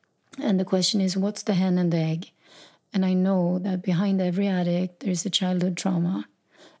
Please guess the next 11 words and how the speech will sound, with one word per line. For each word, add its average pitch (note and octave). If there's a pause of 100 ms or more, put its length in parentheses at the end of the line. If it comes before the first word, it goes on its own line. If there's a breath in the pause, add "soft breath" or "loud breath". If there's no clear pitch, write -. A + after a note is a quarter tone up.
(120)
And E3 (240 loud breath)
the G#3+
childhood F3+
trauma F3
is E3
most, F3+ (500 loud breath)
uh, F#3+ (120)
I G3+
think F3
for -
sure, F3+